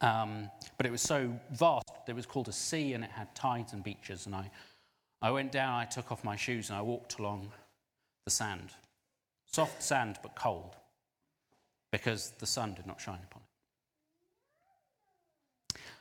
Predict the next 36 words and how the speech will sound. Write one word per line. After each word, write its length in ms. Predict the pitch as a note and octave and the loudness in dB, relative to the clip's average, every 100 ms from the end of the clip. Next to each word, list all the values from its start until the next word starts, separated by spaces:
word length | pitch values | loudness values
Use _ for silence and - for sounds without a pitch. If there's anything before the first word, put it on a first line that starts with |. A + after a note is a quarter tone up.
| _ | _
And 100 | C#3 | 6
as 100 | E3 | 6
I 100 | D#3 | 6
walked 320 | D3+ E3 E3+ | 4 2 0
along 220 | C#3 C3+ C3 | 0 0 0
the 80 | |
beach, 600 | A#2+ A#2+ - - - - - - - _ _ _ _ - | 0 -2 -2 -4 -2 -2 -6 -16 -20 _ _ _ _ -2
I 80 | |
heard 220 | G#2+ C3+ B2+ | 2 2 2
someone 300 | A#2+ A#2 G#2+ | -2 -2 -2
talking, 420 | - D#3 - G2 | 0 0 -2 -4
and 80 | G2 | -2
I 40 | |
looked 300 | C3 D3+ - | -2 -4 0
up, 240 | D3+ - | 0 0
and 80 | G2+ | -8
it 80 | G2 | -8
was 180 | G#2+ - - | -8 -10 -10
the 60 | - | -8
storyteller 560 | - B2 G#2+ F#2 F2 E2+ | -6 -4 -6 -6 -8 -8
there. 120 | F2+ - _ _ _ _ _ _ _ _ _ _ C4+ _ _ _ _ _ _ _ _ _ _ _ _ _ | -14 -16 _ _ _ _ _ _ _ _ _ _ _ _ _ _ _ _ _ _ _ _ _ _ _ _
And 80 | B2+ | 6
I 20 | |
went 180 | D#3 E3 | 6 4
to 60 | D3 | 0
the 60 | C3+ | -2
storyteller, 480 | - E3 C3+ B2+ | 2 2 2 -2
and 100 | B2+ | -2
I 60 | B2 | -2
said, 220 | - B2+ | -2 0
"Master, 280 | D3+ D#3+ - | 0 0 2
I, 220 | C#3+ C#3+ - - - | 0 0 -6 -20 4
I 120 | C#3 C#3+ | 4 6
don't 380 | F3+ F#3+ F3 | 4 2 2
understand. 720 | D#3+ D#3+ - - D3+ G#2+ F2+ | -2 0 0 2 2 0 -2
I've, 260 | B2 A#2+ A2+ | 0 0 0